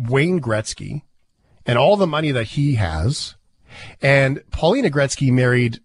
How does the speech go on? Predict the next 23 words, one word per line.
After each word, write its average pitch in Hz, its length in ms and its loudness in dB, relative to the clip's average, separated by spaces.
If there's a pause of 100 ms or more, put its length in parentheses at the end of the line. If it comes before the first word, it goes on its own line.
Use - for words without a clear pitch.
(120)
Dustin 120 340 0
Johnson, 135 600 -2
professional 147 440 -4
golfer 123 380 0
and 117 220 -4
very 147 180 0
successful 123 760 -2
one, 95 240 0
very 127 280 2
good 101 180 -2
one. 82 260 -2 (880)
And 170 480 0 (140)
who 160 540 0
would 247 200 -2
you 202 140 0
hire 180 540 0
if - 120 -4
you 143 120 2
had 151 200 0
all 240 320 2
of 196 140 -2
those 185 260 2
resources 147 760 0